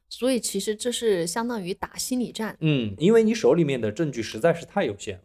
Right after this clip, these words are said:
Speaker 1: 啊，但是我觉得在这个案件中，这样的一个方式是最靠谱的。
Speaker 2: 嗯。
Speaker 1: 因为警方很容易得到一些当年的犯罪的一些细节，因为我们有人证王金兰嘛，
Speaker 2: 对。嗯。
Speaker 1: 只要他能说清楚。
Speaker 2: 对，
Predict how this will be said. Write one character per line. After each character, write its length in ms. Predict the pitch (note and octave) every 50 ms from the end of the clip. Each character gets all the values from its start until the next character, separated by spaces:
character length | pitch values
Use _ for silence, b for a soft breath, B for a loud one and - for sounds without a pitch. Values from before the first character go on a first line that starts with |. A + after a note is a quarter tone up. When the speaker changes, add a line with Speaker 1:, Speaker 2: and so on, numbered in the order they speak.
| _ _ _ _ -
Speaker 1:
啊， 80 | G#3 -
但 100 | D4+ D#4+
是 100 | D4+ E4
我 220 | C4 F3+ C3 -
觉 120 | - - F#3
得 100 | A3+ A#3
在 160 | A3+ C#4 C4+
这 140 | B3 - D#4+
个 100 | C#4 A3+
案 180 | - G3+ G3 F3+
件 160 | F#3+ F#3 E3+
中， 240 | F3+ F3+ F3 F3+ G3
这 120 | - C#4+
样 120 | B3+ A3
的 100 | G3 F3
一 140 | - - D#3
个 100 | - G#3+
方 260 | G3+ - - A#3+ B3+
式 360 | C4+ - - - A3+ E3+ A#2+ -
是 260 | - - - A3 G#3+
最 180 | - - D4+
靠 200 | B3 - - B3
谱 240 | A#3 - - - -
的。 100 | - - -
Speaker 2:
嗯。 260 | C3+ B2+ B2 A2+ G#2 G2
Speaker 1:
因 120 | B3+ C#4
为 260 | D4+ D#4 C#4 A3 F3+ F3
警 260 | E3+ - E3+ D#3+ D#3
方 180 | - A#3+ A#3+
很 180 | C4 - G3+ F3
容 200 | D#3 D3 D3+ E3
易 160 | A3+ D4 C4+
得 160 | - - D3 D#3+
到 160 | - D#3 D#3
一 120 | D#3+ D#3
些 180 | D#3 - E3 E3+
当 240 | E3 E3+ E3+ F3+ F#3
年 280 | F3+ D#3+ C#3+ - -
的 420 | D3+ - D#3 D3 D3 C#3 C#3+ C#3 E3+
犯 240 | _ - G3+ F#3 F3+
罪 140 | F#3+ F#3
的 100 | E3+ E3+
一 100 | D#3+ E3
些 160 | E3+ - - F3
细 220 | - - - A3
节， 220 | - - - - - _ _ _ -
因 100 | A#3+ C4+
为 120 | D#4 -
我 60 | G#3
们 100 | F3 G3+
有 160 | B3+ A#3 F#3 D#3
人 220 | D#3+ D#3 D#3+ F#3
证 260 | A3 D#4 D#4 B3+ G3+
王 160 | F3+ E3+ F3
金 160 | G3 - B3+ B3+
兰 160 | A3 - -
嘛， 160 | - E3+ E3 -
Speaker 2:
对。 60 | -
嗯。 20 | A#2+
Speaker 1:
只 60 | A#2+
要 100 | G3 F3+
他 140 | F3 G3 G3+
能 180 | G#3 F3 E3
说 180 | E3+ - - G#3+
清 240 | A3 - B3 C4 D#4
楚。 160 | - - - _ _ _ _ _ _ -
Speaker 2:
对， 240 | - A2+ G2+ F#2+ -